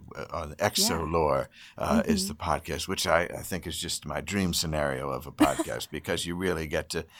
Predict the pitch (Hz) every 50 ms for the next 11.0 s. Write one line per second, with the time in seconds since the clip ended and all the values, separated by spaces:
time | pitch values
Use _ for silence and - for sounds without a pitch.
0 | - - - 123 120 104 95 92 - 107 92 87 85 85 82 82 78 80 80 78
1 | 80 80 80 80 76 80 78 76 80 82 78 76 76 80 - - _ - - -
2 | - - 69 69 73 82 98 - - - - 98 85 85 85 80 78 80 87 107
3 | 107 82 73 78 - - - - - - 76 82 226 240 190 - 90 101 117 120
4 | - 92 82 78 - 104 78 80 87 87 - - - - - _ _ _ - 85
5 | 90 92 92 87 85 - - - - 127 - - - 151 117 - - - - 214
6 | 180 151 107 87 87 - - 87 90 90 98 95 - - 95 131 131 131 - -
7 | - - - - - - - - 131 120 110 107 - - - - - - 359 349
8 | - - 359 339 - - - - - - - - 110 104 80 123 101 - - -
9 | 113 113 113 113 - - 117 110 110 - - 269 277 - - - - 67 165 -
10 | - - - - - - 240 - 113 104 104 117 127 - 165 165 160 - 76 101